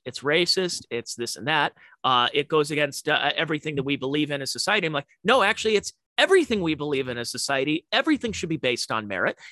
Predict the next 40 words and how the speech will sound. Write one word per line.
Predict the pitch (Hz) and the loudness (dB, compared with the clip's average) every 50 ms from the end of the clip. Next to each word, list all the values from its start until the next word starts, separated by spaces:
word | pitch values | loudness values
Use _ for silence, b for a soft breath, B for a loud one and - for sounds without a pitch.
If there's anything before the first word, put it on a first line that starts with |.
| B - | B 0
And | 196 | 0
if | 196 - | 0 2
there's | - 202 190 - 190 | 2 2 2 2 2
a | 170 | 0
pattern | - - - 262 320 311 196 185 180 180 165 | 0 0 2 2 4 4 4 2 0 -2 -2
like, | 165 160 156 - _ b b b b | -2 -2 -2 -4 _ b b b b
oh, | - 190 | 2 4
I | 202 | 4
don't | 196 185 165 | 4 4 2
know, | 156 147 151 b b b b _ - | 0 0 -2 b b b b _ 2
Asians | 180 196 214 208 - 202 196 180 175 175 165 - _ _ _ _ _ _ _ - | 4 4 4 4 2 0 -2 -2 -2 -6 -8 -10 _ _ _ _ _ _ _ -10
seem | - - - - 214 208 196 | -8 -4 -2 0 2 2 2
to | 190 | 0
test | - - - - 175 - - - 160 156 | 0 0 -2 -2 -2 -2 -2 -6 -4 -2
better | 165 165 170 175 180 165 170 - - | 0 2 2 4 2 2 2 0 -2
when | 151 156 156 | -4 -4 -4
it | 151 - | -4 -4
comes | - 165 151 - | -4 -6 -4 -2
to | - 143 - | -2 -2 0
entrance | 143 160 156 - 190 170 - | -2 -2 -4 -4 -4 -4 -4
exams, | 185 165 196 202 214 226 233 - _ _ _ _ _ _ _ - | -6 -4 -2 -2 -2 -2 -4 -6 _ _ _ _ _ _ _ -2
instead | 202 196 - - 269 262 | -2 0 4 4 4 4
of | 220 190 180 | 4 2 0
me | 180 196 240 269 247 | 0 2 2 4 4
as | 202 196 | 2 2
a | 190 | 0
white | 165 165 185 247 320 - - | 0 0 0 0 0 0 -2
person | - 160 120 - - - 120 135 165 175 | -2 -2 -2 -2 -4 -4 -6 -6 -6 -6
saying, | - - 196 180 160 160 143 B B B B | -2 0 2 2 0 0 -4 B B B B
"I'm | - 233 254 240 | 0 2 2 4
really | 226 208 185 175 156 | 4 4 4 4 4
offended, | 135 - - 185 208 202 156 135 | 2 0 -2 -2 0 0 0 0
why | 139 165 190 | 2 2 4
are | 196 | 6
all | 190 180 175 | 6 4 4
these | 170 156 143 | 2 0 0
Asians | 165 180 208 208 190 170 139 127 | 0 0 0 0 -2 -6 -6 -4
getting | 151 143 143 139 | -4 -4 -4 -4
into | 131 120 113 | -4 -6 -4
Harvard?" | - 185 220 247 220 170 131 147 - | 0 2 2 2 2 2 0 -4 -4